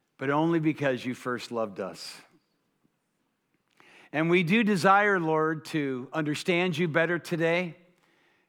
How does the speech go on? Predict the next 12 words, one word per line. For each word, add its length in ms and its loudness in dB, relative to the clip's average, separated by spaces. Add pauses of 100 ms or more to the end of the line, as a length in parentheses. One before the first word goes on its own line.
understand 640 0
the 60 -2
purposes 800 -2
before 500 0
us 500 -6
in 200 -4
the 80 -6
Scripture 520 -4
we'll 180 0
be 120 -2
looking 360 -2
at, 220 -4